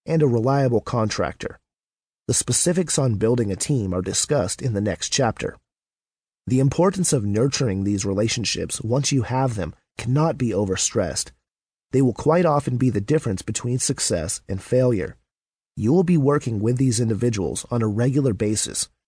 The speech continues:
and you will need their help to generate the type of active or passive income stream that you are looking for.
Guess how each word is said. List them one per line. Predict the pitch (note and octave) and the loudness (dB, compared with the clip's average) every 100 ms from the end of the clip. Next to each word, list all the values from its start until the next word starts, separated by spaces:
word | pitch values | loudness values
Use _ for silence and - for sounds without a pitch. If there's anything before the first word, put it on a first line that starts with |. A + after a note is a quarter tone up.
| _ - | _ -6
and | G2+ | -2
you | A2+ D3+ | 2 4
will | E3+ | 4
need | D#3+ D3+ A#2 | 4 2 2
their | A2+ C#3 D3 | 2 2 2
help | D3 F#2+ - | 2 0 -2
to | A2 | -4
generate | G#2 B2 D3 C3+ G#2+ | 0 2 4 2 0
the | F#2 | -4
type | - C3+ B2 | -2 -2 0
of | F#2+ | -2
active | F2+ B2 - D3 C3+ | -2 -2 -2 -4 0
or | D3 | 0
passive | B2 - D#3+ E3 - G2 | 0 -2 -2 0 -2 -2
income | C3 C#3+ B2 G2 | 0 0 -2 -2
stream | - - F#2+ F#2+ | -4 -4 -4 -2
that | A2+ - | -4 0
you | C3+ | 2
are | B2 | 2
looking | G2 A#2+ A2 | 2 0 -4
for. | G2 F#2 - | -4 -4 -4